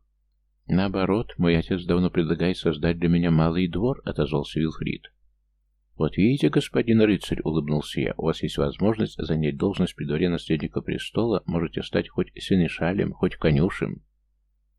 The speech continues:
«Заманчиво», — вздохнул рыцарь. «В Апсоне у меня ничего не осталось, даже замок уже не мой, я его тоже проиграл. Скучно мне тут жить. Вон спасибо фон Вестфалину,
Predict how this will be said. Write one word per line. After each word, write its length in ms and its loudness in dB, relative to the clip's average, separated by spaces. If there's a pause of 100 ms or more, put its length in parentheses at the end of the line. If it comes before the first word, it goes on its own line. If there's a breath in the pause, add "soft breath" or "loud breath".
(100)
«Заманчиво», — 760 0
вздохнул 440 0
рыцарь. 420 -2 (280)
«В 60 2
Апсоне 500 2
у 40 0
меня 200 0
ничего 320 0
не 140 4
осталось, 540 -4
даже 260 -2
замок 420 2
уже 180 0
не 120 2
мой, 240 2
я 180 0
его 180 -2
тоже 320 0
проиграл. 600 -4 (400)
Скучно 400 4
мне 160 2
тут 200 -4
жить. 340 -8 (760 soft breath)
Вон 160 4
спасибо 480 2
фон 300 0
Вестфалину, 960 -4